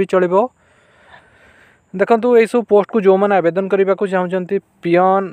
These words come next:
ପ୍ରିନ୍ସିପାଲ, ଟିଚର, କ୍ଲର୍କ, ପିଅନ ଏବଂ ଗାର୍ଡେନର ପାଇଁ, ଏଇସବୁ ପୋଷ୍ଟ ପାଇଁ ଆପଣଙ୍କର, ଦେଖନ୍ତୁ, ଗୁଡ୍ ସାଲାରୀ ସହିତ ଆପଣଙ୍କୁ ରହିବା ଏବଂ ଖାଇବାର ମଧ୍ୟ ଆପଣଙ୍କର ସୁବିଧା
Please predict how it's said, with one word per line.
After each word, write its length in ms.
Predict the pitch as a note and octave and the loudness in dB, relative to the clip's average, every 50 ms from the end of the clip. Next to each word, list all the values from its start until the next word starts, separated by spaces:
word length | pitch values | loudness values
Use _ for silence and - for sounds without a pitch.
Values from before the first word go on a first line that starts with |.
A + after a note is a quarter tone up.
| D#3+ F3 D#3+ - | -8 -8 -2 0
ପ୍ରିନ୍ସିପାଲ, 540 | F#3 E3+ D#3 - - - F#3+ F#3 F#3+ G3 G3 G3+ G3 - _ _ _ - | 0 0 0 -4 -2 0 2 4 4 2 0 -2 -10 -14 _ _ _ -6
ଟିଚର, 460 | F3 D#3+ - - G3 G3 G3 G3+ G#3 G#3 - - _ _ _ - | -6 -4 -2 -2 2 2 2 2 2 -2 -6 -18 _ _ _ -2
କ୍ଲର୍କ, 380 | F3+ F#3 F#3 G3 G3+ G3+ - - - - - _ _ _ | 0 2 2 2 0 -4 -8 -14 -20 -20 -20 _ _ _
ପିଅନ 280 | F3+ F3 F3 F3+ G3+ G#3+ F#3+ F#3+ F3+ | -4 -2 -2 -2 -2 -4 -8 -8 -4
ଏବଂ 140 | E3 E3+ F3+ F3 F3 | -2 -2 -2 -2 -2
ଗାର୍ଡେନର 300 | E3+ E3 E3+ F#3 G3 F3+ | -2 -2 -2 -4 -6 -4
ପାଇଁ, 200 | - F3+ E3 F3+ A3 B3+ - _ _ _ _ _ | -4 -4 -4 -4 -6 -10 -14 _ _ _ _ _
ଏଇସବୁ 280 | - F3+ F3 - G#3+ G#3 F#3+ - | -4 -4 -2 -2 -4 -4 -2 0
ପୋଷ୍ଟ 200 | F3+ F3+ E3 - _ | -2 -2 -2 -2 _
ପାଇଁ 120 | F#3 F#3+ G3 F#3 | -6 -2 -2 -2
ଆପଣଙ୍କର, 340 | E3+ F#3+ F#3 F3+ F3+ F#3 F#3 G3+ A3 A#3+ - _ _ _ _ _ _ _ _ - | -2 -2 -6 -4 -2 0 0 0 0 -2 -8 _ _ _ _ _ _ _ _ -10
ଦେଖନ୍ତୁ, 460 | D3+ D#3 E3+ F3 - G3 F#3 F3 G3+ G3+ E3 D#3+ | -6 -2 -2 0 0 -2 -2 -2 -4 -4 -2 -2
ଗୁଡ୍ 160 | F3+ G3 F#3+ | -2 -2 -2
ସାଲାରୀ 360 | - G3+ F3 E3 E3+ F3+ F#3+ - | -2 -4 -2 -2 -2 -2 -4 -4
ସହିତ 200 | - F#3+ F#3 F3 G3+ F#3+ | -4 -4 -2 0 0 0
ଆପଣଙ୍କୁ 280 | F3 - F3+ F3 E3+ G3+ F#3+ | 0 -2 -6 -6 -6 -4 -2
ରହିବା 320 | F3+ E3 D3+ E3 E3 F#3+ F#3+ F3+ | 0 0 0 0 0 0 0 0
ଏବଂ 140 | E3+ F#3+ F#3+ - - | 0 -4 -6 -6 -6
ଖାଇବାର 320 | - D#3 D#3 D#3+ F3 E3+ F3+ F3 | -4 -4 0 0 2 2 2 0
ମଧ୍ୟ 180 | E3+ D3+ D3+ E3+ E3 | 0 -4 -2 -2 -2
ଆପଣଙ୍କର 300 | D#3 - D#3 C#3+ D#3+ D#3+ - | -2 -2 -6 -4 -6 -6 -4
ସୁବିଧା 320 | - C#3+ B2 A2+ A2 B2 | -4 -6 -6 -4 -2 -2